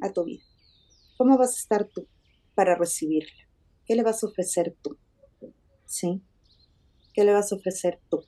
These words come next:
para recibirla? Entonces, trabajemos en ti para que cuando llegue no hagas esto de, "Ah, y te dejo pasar, si me cachas, y no me importa, y me porto, y sigo resentida con,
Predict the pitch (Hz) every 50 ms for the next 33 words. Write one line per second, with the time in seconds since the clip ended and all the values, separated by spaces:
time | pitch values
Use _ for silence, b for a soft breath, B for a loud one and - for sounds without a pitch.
0 | _ _ 170 160 151 - 160 - - - - - - - - - _ _ _ _
1 | _ _ _ _ _ _ _ _ _ _ _ _ - 156 156 156 - - - -
2 | 127 123 123 135 - - 156 165 202 - - 277 262 277 - 254 247 247 262 -
3 | _ _ _ - 185 180 175 196 202 226 233 247 269 294 269 262 214 196 220 262
4 | 233 190 175 175 165 175 175 185 190 190 185 190 - - 190 269 233 - 180 -
5 | _ _ - - - - - - - 180 196 185 - 180 175 190 196 196 220 214
6 | - 180 175 175 - - 240 233 233 226 226 226 226 226 - - 214 214 208 -
7 | 196 202 - - 247 226 214 196 180 175 175 175 175 180 180 190 190 - - 233
8 | 240 233 233 233 226 226 - - 220 220 214 208 196 190 185 180 175 - - 190
9 | 190 196 - _ - 190 190 190 190 B B B B B B - 208 196 - 214
10 | 185 196 185 196 190 - 190 180 - 196 190 185 180 180 - 180 170